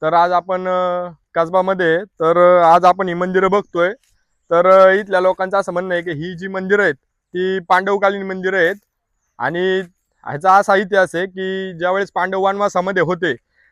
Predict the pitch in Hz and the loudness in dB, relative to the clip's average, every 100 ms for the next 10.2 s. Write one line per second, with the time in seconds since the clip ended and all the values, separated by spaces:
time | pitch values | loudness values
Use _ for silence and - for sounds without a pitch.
0 | _ - 170 196 196 208 196 185 185 214 | _ 0 2 4 2 2 2 4 2 0
1 | _ _ _ 160 175 202 208 208 196 185 | _ _ _ -6 2 2 2 0 0 0
2 | 175 190 233 _ 160 185 208 208 208 196 | -2 -2 -6 _ -6 0 2 4 4 2
3 | 156 165 135 127 - _ _ _ _ - | -2 -4 -8 -12 -20 _ _ _ _ 2
4 | 190 202 190 208 208 214 202 - 214 214 | 4 4 0 2 4 4 0 2 2 2
5 | 202 208 196 196 208 196 175 160 190 277 | -2 -2 -2 -2 -4 0 0 2 -4 -10
6 | _ _ 131 170 185 196 185 185 185 180 | _ _ -12 -6 -4 -4 -4 -6 -6 -6
7 | 185 185 190 185 175 196 240 _ 185 180 | -4 -6 -4 -6 -6 -10 -12 _ -2 -2
8 | 170 127 117 - 156 170 175 185 190 180 | -4 -14 -16 -10 -6 -6 -6 -6 -6 -6
9 | 185 185 190 190 196 196 196 190 196 - | -4 -4 -2 -2 -2 -2 -4 -2 -2 -2
10 | 160 170 | -4 -4